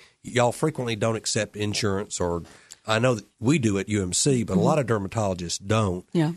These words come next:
Speaker 1: And that turns a lot of people off. And I have told people in my practice, when they call the dermatologist, if they don't have the money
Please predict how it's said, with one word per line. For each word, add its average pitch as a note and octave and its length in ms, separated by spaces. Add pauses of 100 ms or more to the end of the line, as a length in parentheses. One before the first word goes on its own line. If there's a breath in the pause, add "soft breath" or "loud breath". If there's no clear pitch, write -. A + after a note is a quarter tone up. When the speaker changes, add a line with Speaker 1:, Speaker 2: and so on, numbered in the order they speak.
(180)
Speaker 1:
And G#2+ 440 (200 soft breath)
that C3 240
turns D3 320
a A#2+ 40
lot A2 200
of G2 100
people G#2 400
off. A2+ 500
And G#2+ 140
I C3+ 160
have F3 280
told E3+ 280
people A2+ 320
in G2 120
my A#2 180
practice, G2 580
when G#2+ 140
they G#2 100
call E3+ 300
the F3+ 80
dermatologist, G#2+ 840 (400 soft breath)
if A#2+ 180
they A#2+ 140
don't D#3 260
have C#3 260
the A2 100
money G#2+ 480